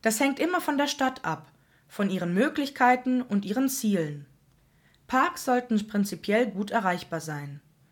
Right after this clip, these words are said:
um vielen Menschen die Chance zu geben, sich zu erholen, zu spielen, Spaß und soziale Kontakte zu haben. Für die Tiere sollten Areale mit Hecken, Sträuchern und Wasserflächen vorhanden sein.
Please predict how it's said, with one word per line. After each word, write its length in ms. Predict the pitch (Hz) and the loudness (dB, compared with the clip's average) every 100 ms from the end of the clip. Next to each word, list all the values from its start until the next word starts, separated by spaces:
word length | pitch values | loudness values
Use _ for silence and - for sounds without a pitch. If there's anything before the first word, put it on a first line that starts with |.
| _ | _
um 120 | 185 175 | -8 -6
vielen 380 | - 208 175 | 0 0 0
Menschen 340 | 170 214 254 262 | 0 -2 0 0
die 100 | 180 | -2
Chance 380 | - 202 269 - | 0 0 0 -2
zu 140 | 262 | -4
geben, 320 | 247 254 240 | 0 2 0
sich 240 | 202 180 - | -2 -6 -6
zu 120 | 160 | -6
erholen, 600 | 147 160 214 269 277 277 - - _ | -4 0 2 4 2 -4 -14 -20 _
zu 140 | - | -6
spielen, 680 | 196 - 254 285 294 285 277 - _ | -6 -4 -2 0 0 -2 -8 -16 _
Spaß 540 | - - 277 294 320 320 | -14 -2 2 4 2 0
und 140 | 226 | 0
soziale 420 | 208 202 185 190 | 0 0 0 2
Kontakte 520 | 226 269 240 196 - 160 | 0 -2 0 -2 -4 -12
zu 260 | 143 151 | -10 -8
haben. 360 | 147 147 147 143 _ _ _ _ _ _ _ _ _ _ _ _ | -8 -8 -12 -16 _ _ _ _ _ _ _ _ _ _ _ _
Für 180 | - 220 | -4 0
die 140 | 185 - | 0 -2
Tiere 360 | - 277 302 | 2 2 2
sollten 400 | 226 220 226 - | 4 6 6 2
Areale 580 | 170 160 160 165 240 262 | -2 0 2 4 6 6
mit 240 | 208 - | 2 0
Hecken, 360 | 220 240 277 269 | -2 -2 -2 -4
Sträuchern 680 | - - 180 190 214 214 220 | -4 -2 0 0 0 -2 0
und 180 | 208 | 2
Wasserflächen 640 | 196 240 269 - 180 170 170 | 2 2 0 0 -2 -2 -8
vorhanden 520 | 175 160 160 156 160 | -8 -6 -8 -8 -12
sein. 360 | 156 147 147 | -10 -12 -12